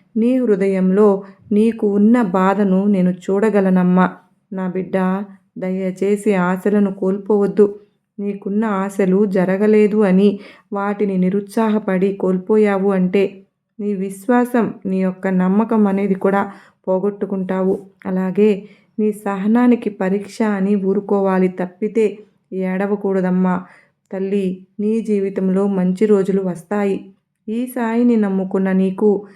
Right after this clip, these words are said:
అంతా మంచే జరుగుతుందమ్మా. దయచేసి నీ ఆశలను కోల్పోయి నీ నమ్మకాన్ని కూడా దూరం చేసుకుంటున్నప్పుడు నీకు ఎక్కువ నిరుత్సాహమే మిగులుతుంది కనుక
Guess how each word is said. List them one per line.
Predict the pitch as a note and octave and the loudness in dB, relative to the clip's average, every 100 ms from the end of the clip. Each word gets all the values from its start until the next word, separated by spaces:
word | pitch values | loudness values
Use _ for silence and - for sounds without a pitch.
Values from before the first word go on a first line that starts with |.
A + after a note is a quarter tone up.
| _ - | _ -12
అంతా | F#3 F#3 F#3 G#3+ | -6 -6 -4 -2
మంచే | A3 G3+ F#3 G#3 | -2 -2 0 0
జరుగుతుందమ్మా. | G3+ F#3 F3+ F#3 F#3 F#3 F3 F3+ F3 F#3 _ _ _ | 0 0 -2 -2 0 0 2 0 -4 -8 _ _ _
దయచేసి | G3 G3 F#3+ F#3+ G#3 G#3+ G#3+ | -4 -4 -4 0 0 2 0
నీ | G3 | 2
ఆశలను | F3+ F3+ F3+ G#3 G#3 G3 | 2 0 0 2 2 0
కోల్పోయి | F#3+ F#3+ F#3+ G#3+ G#3+ G3+ - _ _ - | -4 -4 0 0 2 -2 -6 _ _ -2
నీ | G#3 | 0
నమ్మకాన్ని | G3+ F#3 G3 A3 A#3 A#3 A3+ | 0 0 -2 -2 0 0 2
కూడా | G#3+ G3 | 0 -2
దూరం | F#3+ F3+ F#3+ G#3 G3+ | 0 0 0 0 0
చేసుకుంటున్నప్పుడు | G3 - G3 F#3+ F#3+ F#3+ F#3+ G3 G3 G3 - - _ | -4 -6 -6 -6 -4 -4 -2 -2 -2 -2 -6 -20 _
నీకు | F#3+ F#3 F#3+ | -10 -8 -8
ఎక్కువ | F#3+ F#3+ G#3+ G#3+ | -8 -2 0 2
నిరుత్సాహమే | F#3 F#3 F#3 G#3+ G#3+ G#3 A#3 | 0 -2 -2 0 2 4 4
మిగులుతుంది | A#3 F#3+ F#3 F3+ F#3 F#3 | 4 2 0 0 0 0
కనుక | F#3 F#3+ F#3 G#3 | 0 -2 0 -2